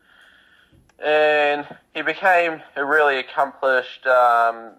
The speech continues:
like, amateur boxer. He, like, won the Golden Gloves. I think he, I don't know if he did the Olympics or whatever, but he, w-, he's a really good, um, he had a,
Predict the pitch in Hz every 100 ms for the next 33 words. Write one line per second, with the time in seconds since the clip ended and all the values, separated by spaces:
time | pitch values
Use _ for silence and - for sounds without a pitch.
0 | _ _ 113 113 - 120 127 - 127 -
1 | 113 - - 127 123 117 113 113 110 -
2 | 113 110 110 107 110 107 104 104 104 107
3 | - 104 - 110 101 95 _ _ - 104
4 | 92 98 92 95 92 - 85 98 101 101
5 | - 92 90 95 101 98 98 104 110 104
6 | - _ - - _ - 127 127 151 151
7 | 135 131 120 117 113 110 107 92 _ _
8 | 113 123 147 123 113